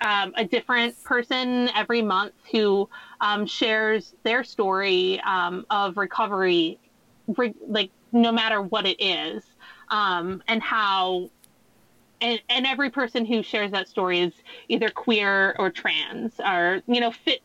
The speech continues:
somewhere in the L G B T umbrella, um, whether they be asexual, demisexual, bi, pan, whatever, um, they fit into that umbrella, and they're also in recovery. And I, I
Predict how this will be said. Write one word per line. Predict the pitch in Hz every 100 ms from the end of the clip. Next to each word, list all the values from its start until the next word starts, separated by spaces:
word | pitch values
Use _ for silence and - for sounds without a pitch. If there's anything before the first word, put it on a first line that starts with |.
| -
somewhere | 277 226 214 214 208
in | 196 202 196
the | 180
L | 185
G | 208 180
B | 180
T | - - 190 175 185
umbrella, | 190 185 180 160 165 156 175 - -
um, | 196 175 170
whether | 190 185
they | 185 165
be | 175 170
asexual, | 269 - 226 - 196 170
demisexual, | 190 185 - 185 190 185 175 - - - - -
bi, | 220 220 208 185 165
pan, | - 226 190 214
whatever, | 240 233 214 185 170 165 -
um, | 214 190 175 175 - -
they | 226
fit | - 294
into | 240 233
that | 220 190
umbrella, | 185 214 214 202 180 175 - - - _
and | 214 214 208 202
they're | 208 190
also | 185 190 196 180
in | 175
recovery. | 170 - 175 180 160 160 185
And | 180
I, | 190 -
I | 190